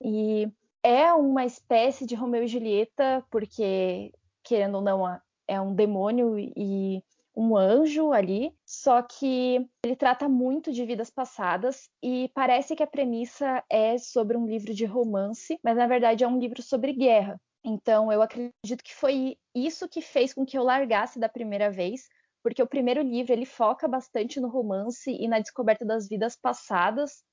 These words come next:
dos personagens, só que o segundo livro, é, a gente não tem nada de romance, a gente só tem foco na guerra, a gente só tem foco, é,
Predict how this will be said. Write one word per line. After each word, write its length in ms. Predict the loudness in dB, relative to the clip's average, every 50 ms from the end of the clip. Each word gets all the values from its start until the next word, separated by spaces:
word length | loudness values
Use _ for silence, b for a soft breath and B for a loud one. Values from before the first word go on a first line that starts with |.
| _ -10
dos 140 | -10 -10 -6
personagens, 920 | -4 -6 -4 -4 -4 -4 -2 0 0 0 0 -2 -2 -4 -6 -8 -10 -14 -10
só 160 | -2 0 0
que 200 | 0 0 -2 -4
o 60 | -4 -4
segundo 520 | -4 -2 -2 0 2 2 0 0 0 0
livro, 640 | -2 -2 0 0 0 0 2 2 2 2 2 2 -2 -6 _ 0
é, 140 | 2 4 4
a 60 | 2
gente 260 | 2 0 -4 -4 -2
não 120 | -4 -2 -2
tem 160 | -2 0 0
nada 300 | 2 2 2 0 0 -2
de 60 | -4
romance, 440 | -4 -4 -4 -2 -2 -4 -6 -8 -12
a 40 | -12
gente 220 | -10 -12 -12 -14
só 200 | -10 -6 -6 -6
tem 300 | -6 _ -4 -4 -2 -2
foco 520 | -4 -6 -2 2 4 4 4 2 -2 -6
na 160 | -6 -4 -4 -2
guerra, 520 | 0 4 4 6 6 4 2 0 -6 -8 _
a 40 | -12
gente 180 | -10 -10 -10 -6
só 140 | -6 -6
tem 200 | -4 -4 -4 -6 -6 -8 _ _ _ _
foco, 580 | 0 4 4 4 2 0 -2 0 0 0 0 -2 _ _ _ _ _ _ 0
é, 460 | 0 2 2 2 2 2 0 0 -2